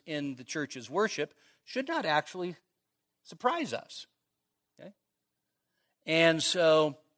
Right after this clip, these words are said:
you know, don't get, uh, don't get too freaked out about it, but just think, you know, here we are, we're singing and we're, we're praising the Lord, and unseen to us are angelic observers.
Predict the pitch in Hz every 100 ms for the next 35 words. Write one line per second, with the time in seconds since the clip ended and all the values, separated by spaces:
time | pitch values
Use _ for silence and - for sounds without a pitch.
0 | _ _ _ 170 147 147 160 170 156 151
1 | - 165 151 147 151 160 170 160 - 151
2 | - 156 127 160 254 214 120 131 - 143
3 | 135 170 - 202 233 - 147 147 170 147
4 | 160 151 139 170 233 _ _ _ _ 131
5 | 127 - 160 185 208 147 135 131 127 120
6 | _ _ _ _ _ _ _ - 127 120
7 | 113 _ 156 160 139 139 131 156 190 196
8 | 180 151 139 135 131 131 123 _ _ _
9 | _ _ _ _ _ _ _ _ _ _
10 | _ - 147 143 170 156 151 160 208 -
11 | - - _ _ _ _ _ _ _ -
12 | 143 139 139 131 170 185 165 143 123 107
13 | - -